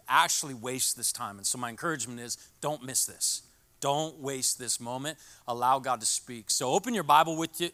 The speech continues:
uh, with me today to Luke chapter five. Uh, if you've got a Bible, you can turn there on your Bible app, on your phone.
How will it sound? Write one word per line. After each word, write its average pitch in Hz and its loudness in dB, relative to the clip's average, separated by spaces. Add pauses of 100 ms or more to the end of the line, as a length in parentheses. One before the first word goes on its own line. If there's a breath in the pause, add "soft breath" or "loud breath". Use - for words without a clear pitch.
(100)
uh, 143 8
with 165 -2
me 170 -2
today 156 0
to 131 -4
Luke 147 -2 (100)
chapter 147 2
five. 156 8 (280 loud breath)
Uh, 131 8
if - -6
you've 131 -8
got 143 6
a 131 0
Bible, 147 4
you 147 -6
can 127 -8
turn 151 -2
there 135 0
on 127 0
your 113 -10
Bible 127 4
app, 143 4 (100)
on 123 -8
your 113 -14
phone. 156 0